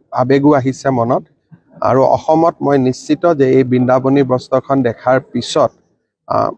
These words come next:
অসমৰ মানুহেও মহাপুৰুষ শ্ৰীমন্ত শংকৰদেৱক আকৌ এবাৰ নতুনকৈ, আহ, নিজৰ হৃদয়ত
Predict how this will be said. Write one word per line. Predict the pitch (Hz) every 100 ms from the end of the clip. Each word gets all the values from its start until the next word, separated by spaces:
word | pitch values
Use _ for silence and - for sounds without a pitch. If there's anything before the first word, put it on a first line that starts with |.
| _ _
অসমৰ | - 131 160 160 165
মানুহেও | 151 135 147 139 156 233 _ _ _ -
মহাপুৰুষ | 123 151 147 156 156
শ্ৰীমন্ত | - 143 135 139 135
শংকৰদেৱক | 135 - 120 123 123 123 117 123 _ -
আকৌ | - - 175
এবাৰ | 160 117 107 - - _ _ 127
নতুনকৈ, | 131 - 175 175 165 131 104 - - -
আহ, | 113 117 - _ _ -
নিজৰ | 131 127 147 120
হৃদয়ত | 123 120 127 127